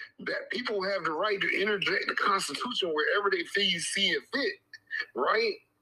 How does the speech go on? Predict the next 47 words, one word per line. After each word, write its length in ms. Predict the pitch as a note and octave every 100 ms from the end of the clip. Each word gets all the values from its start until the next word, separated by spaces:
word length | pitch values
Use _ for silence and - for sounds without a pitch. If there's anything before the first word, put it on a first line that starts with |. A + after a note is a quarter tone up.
| _ _ -
People 300 | B3 C4 G#3+
like 180 | G#3+ G3
to 100 | E3+
say, 380 | G3 F#3 E3 - _ -
you 100 | F#3
know 120 | F#3
what 80 | F3+
I'm 60 |
saying, 260 | D#3 F#3 F3
the 160 | C#3+
vaccine 680 | E3+ - - G#3 G#3+ G3+ F#3 F3 -
should 280 | - G3+ F3+
be 100 | F#3
a 120 | E3 - G#3+
choice 280 | G#3+ G3 -
because 260 | D#3+ E3 C#3+
this 140 | E3
is 60 | D3+
America 680 | D3 C#3+ E3+ F#3+ F3 D3+ D#3 D#3 D3
and 140 | D3 C#3 C3+ -
we 120 | E3+
should 180 | - E3
have 180 | D#3+ D3+
the 140 | C3 -
freedom 300 | E3+ D#3 C#3+
to 80 |
choose, 680 | C#3 - G3+ C#3 F#2 - - - - _ B2
right? 340 | C#3 D3+ D#3 - -
The 80 | -
same 340 | C#3+ G3 G#3 G3+
way 180 | F#3
some 240 | F3+ F#3+ F3
people 260 | G3 F3+
say, 300 | E3 E3+ D3 D3 - -
you 120 | D3
know 80 | F3
what 100 | E3+
I'm 60 | D3+
saying, 400 | F3 E3+ D#3+ D#3 - -
we 120 | C#3+ E3
should 260 | G#3+ G#3+
be 120 | F#3+
able 200 | F#3 D#3+ C3+
to 80 |
pray 260 | - G3+ G3
in 120 | D#3
school 720 | C3 - G#3+ A3 F3 C#3+ C#3